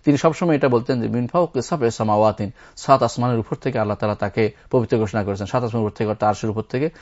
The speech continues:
আর তিনি আল্লাহ তাআলা সবকিছুর উপরে, সেটা তিনি সাব্যস্ত হচ্ছে। ইমাম মুকাতিল রহমাতুল্লাহ আলাইহি, আল্লাহ তাআলার এই বাণী, হুয়াল আউয়ালু ওয়াল আখিরু যাহিরুল বাতিনু হুয়া কুল্লি শাইইন আলিম সূরা হাদীদের তিন নম্বর আয়াতের ব্যাখ্যায় বলতেন, আল আউয়ালু ক্বাবলা কুল্লি শাই, ওয়াল আখিরু বা'দা কুল্লি শাই,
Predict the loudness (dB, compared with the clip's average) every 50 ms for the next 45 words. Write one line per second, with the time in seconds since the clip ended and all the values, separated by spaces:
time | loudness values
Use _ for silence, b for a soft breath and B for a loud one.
0 | B B B 2 2 2 2 2 0 0 2 2 2 0 0 0 0 -2 -2 -4
1 | -6 -8 -6 -6 -4 -4 -4 -2 -2 -4 -4 -2 -2 -4 -4 -4 -4 -2 -2 -2
2 | -2 -4 -4 -4 -6 -6 -6 -8 -14 -16 _ _ B B B B B B B B
3 | 0 4 4 6 6 4 4 2 4 4 4 4 4 2 0 0 -2 -2 -2 0
4 | 4 4 6 6 6 4 2 0 0 0 0 0 0 0 0 0 2 2 2 0
5 | 0 2 4 4 4 4 2 0 2 2 4 4 4 4 6 4 4 4 2 -2
6 | -6 -6 -4 0 0 0 2 0 -2 -2 0 0 0 0 0 -2 -4 -4 -2 -2
7 | -4 -4 -4 -4 -6 -6 -4 -4 -2 0 2 2 2 0 0 0 0 0 0 -2
8 | -2 0 2 2 0 0 b b b b b b -6 -2 -2 0 2 4 6 8
9 | 8 8 6 4 0 0 0 -2 0 0 -2 0 0 0 -2 0 0 -2 -2 -2
10 | -8 _ _ _ _ -2 0 2 4 6 6 6 6 4 2 2 2 2 2 2
11 | 0 -2 -2 -2 -2 -2 -2 -2 -2 -2 -2 -6 b b b b b b 0 2
12 | 4 6 6 6 6 4 2 2 4 6 6 6 6 4 0 -4 -4 -6 -4 -4
13 | -4 -4